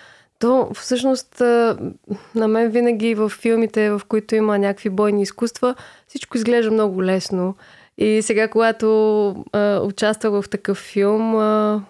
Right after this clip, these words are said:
просто виждам как наистина отново на екран изглежда лесно и сякаш, а,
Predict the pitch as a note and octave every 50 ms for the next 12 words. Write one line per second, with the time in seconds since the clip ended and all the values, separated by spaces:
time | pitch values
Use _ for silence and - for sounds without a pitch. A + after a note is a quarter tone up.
0 | - - - G#3+ G#3+ G#3+ - - G#3 G#3 A3 G#3 A3 G#3+ G#3+ G#3+ A3 G#3+ G#3 -
1 | - - A3 A#3 A#3+ A#3 - - B3 A#3 G#3 G3 G3 - G#3+ A3 A3+ A#3+ A#3 B3
2 | B3 A3+ G3+ G3+ - - G#3 G#3+ A3 A3+ A3+ A3 - - A3 G3+ G3 A3 G#3+ G#3
3 | G3+ G3 G3+ G3 F#3+ F#3+ F#3+ F#3+ - G#3+ A#3 A#3+ A#3+ A#3 - A#3 A3+ A3 - A#3
4 | A3+ - - - - A3+ A3+ A3+ A3+